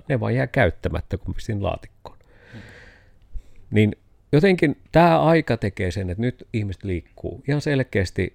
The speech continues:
Speaker 1: vaihtaa paikkaa, hakee sitä omaa paikkaansa ja niin poispäin. Ja siellä tulee myös nämä työsuhdeedut tulee ihan selkeästi.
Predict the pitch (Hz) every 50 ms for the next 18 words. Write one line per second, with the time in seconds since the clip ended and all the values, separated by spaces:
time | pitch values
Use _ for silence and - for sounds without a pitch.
0 | - - 117 110 104 - - - 92 - - 104 90 85 - - - 87 82 95
1 | 95 - - 95 85 78 - 85 - 82 80 80 82 80 80 - - 80 78 76
2 | - _ - 78 78 80 92 92 82 85 87 82 82 85 82 82 - - 85 78
3 | - - - 82 82 82 82 85 - - 117 117 117 113 - 156 147 135 110 101
4 | 101 95 92 - - 101 90 87 90 85 78 - - _ _ - - 101 90 82
5 | - 85 80 82 - - 104 98 90 87 80 - - 80 76 78 73 80 80 80
6 | 80 82 - 82 80 78 76 - - 76 - - - - -